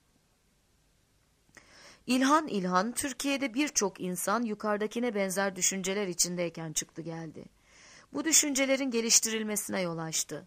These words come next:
Birçok okuryazarın rahatını kaçıracak ve bazılarının rahatsızlığını artıracak kadar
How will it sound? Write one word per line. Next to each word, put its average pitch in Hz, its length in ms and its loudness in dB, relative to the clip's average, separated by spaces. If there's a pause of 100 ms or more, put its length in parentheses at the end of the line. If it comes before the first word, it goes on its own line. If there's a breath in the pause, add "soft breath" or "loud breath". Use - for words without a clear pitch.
(560 soft breath)
Birçok 269 400 2
okuryazarın 220 720 -2
rahatını 208 400 -2
kaçıracak 180 720 -2 (320 soft breath)
ve 208 120 2
bazılarının 233 680 6
rahatsızlığını 226 720 0
artıracak 214 600 0
kadar 185 400 0